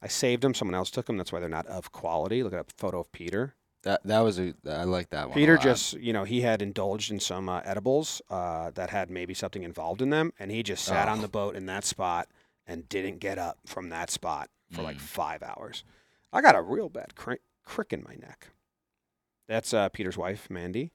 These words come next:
Speaker 2: Mm-hmm.
Speaker 1: She was a blast. Her and Katie really kicked it off. They, they got into, they would get into such deep conversations that Peter and I were talking, trying to, like, say, like, "Hey, do you guys wanna eat? You guys wanna eat?" And they would,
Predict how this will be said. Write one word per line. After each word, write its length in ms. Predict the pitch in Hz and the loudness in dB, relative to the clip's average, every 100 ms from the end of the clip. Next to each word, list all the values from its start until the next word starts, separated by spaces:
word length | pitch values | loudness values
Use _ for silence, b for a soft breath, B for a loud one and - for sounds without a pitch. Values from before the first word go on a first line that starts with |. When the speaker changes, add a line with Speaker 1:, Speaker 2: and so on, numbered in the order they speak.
| 90 | -10
Speaker 2:
Mm-hmm. 220 | 85 82 | -10 -6
Speaker 1:
She 160 | - 196 | 10 10
was 140 | 143 | 10
a 20 | |
blast. 440 | - 110 131 - - | 6 8 8 8 4
Her 80 | 139 | 4
and 100 | - | 4
Katie 320 | 117 120 101 | 2 2 2
really 240 | 101 95 | -2 -4
kicked 320 | 90 - 92 | -6 -10 -8
it 80 | 95 | -4
off. 220 | 90 82 | -4 -4
They, 260 | - 101 107 - | -4 -4 -4 -6
they 260 | 101 110 | -4 -2
got 220 | 107 95 85 | -2 -4 -4
into, 240 | 95 82 B B B | -8 -8 B B B
they 80 | 180 | 10
would 80 | 208 | 12
get 80 | |
into 140 | 208 127 | 10 8
such 300 | - 160 120 | 8 6 6
deep 220 | 139 135 | 2 2
conversations 580 | 143 117 104 117 110 101 | 2 2 4 2 2 0
that 140 | 95 | -4
Peter 280 | - 127 123 | 2 6 6
and 80 | 107 | 4
I 180 | 98 98 - | 2 -2 -2
were 240 | 107 98 95 - | -2 0 -2 2
talking, 480 | 113 107 110 101 - | 4 4 2 -2 0
trying 320 | - 117 123 | 2 4 4
to, 100 | 120 | 0
like, 200 | 110 107 - _ - _ | 0 -2 -4 _ -20 _
say, 140 | - | 0
like, 160 | 120 113 | 2 10
"Hey, 240 | 180 208 | 12 12
do 80 | 127 | 12
you 80 | 127 | 8
guys 120 | 135 | 8
wanna 120 | 139 127 | 8 8
eat? 260 | 160 233 - | 8 8 0
You 80 | - | -6
guys 100 | 127 | 0
wanna 120 | 131 135 | 4 6
eat?" 220 | 196 - - | 6 4 -6
And 100 | 110 | 0
they 100 | 113 | 2
would, 260 | 110 107 | 4 2